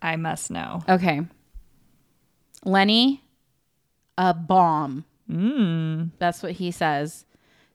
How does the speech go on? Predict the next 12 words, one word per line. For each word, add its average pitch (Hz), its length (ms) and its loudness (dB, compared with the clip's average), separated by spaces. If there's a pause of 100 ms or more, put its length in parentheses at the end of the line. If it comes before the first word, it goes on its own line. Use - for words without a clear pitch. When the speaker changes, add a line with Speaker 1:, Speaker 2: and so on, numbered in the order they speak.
(120)
Speaker 2:
Um, 180 480 4
Jason 247 380 0
sent 208 240 2
a 180 40 2
bomb 165 240 0
emoji. 202 540 -2
I 175 120 0
don't 202 140 0
know 190 120 0
if 185 100 -6
Malton 160 480 -4 (320)
Speaker 1:
<laughs> - 280 -2